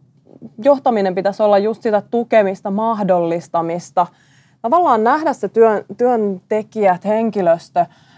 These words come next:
ää, nimenomaan resurssina ja, ja niin kuin voimavarana ja, ja niin kuin sellaisena myös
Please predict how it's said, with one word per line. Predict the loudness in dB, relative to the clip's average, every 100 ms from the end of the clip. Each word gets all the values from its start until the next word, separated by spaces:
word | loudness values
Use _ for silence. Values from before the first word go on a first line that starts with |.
| _
ää, | 0 0
nimenomaan | 0 -2 -2 0 0
resurssina | 2 0 0 -6 -6 -6 -2 0
ja, | 4 4 2
ja | -2 -4
niin | -6
kuin | -4 -2
voimavarana | 0 0 2 2 2 0 -4 -8 _
ja, | -2 0 0 -2
ja | -4 -2 -4
niin | -6 -6
kuin | -6
sellaisena | 0 2 2 0 -2 -4 -4
myös | -4 -4